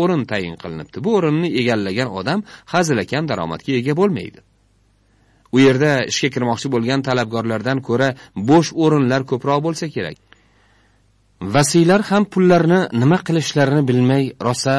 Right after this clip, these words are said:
boshlari qotayotgandir. Agar sochimning rangi o'zgarib qolganida bormi, albatta o'sha serdaromad o'rinni egallardim." "Mallalar uyushmasi nima degani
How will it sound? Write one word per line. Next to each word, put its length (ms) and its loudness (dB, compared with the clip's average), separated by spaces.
boshlari 500 -2
qotayotgandir. 680 -6
Agar 220 -2
sochimning 600 -2
rangi 300 -2
o'zgarib 500 0
qolganida 440 -2
bormi, 340 -2
albatta 480 -2
o'sha 160 -4
serdaromad 720 0
o'rinni 480 0
egallardim." 580 -8
"Mallalar 460 -4
uyushmasi 540 -10
nima 240 -8
degani 240 -6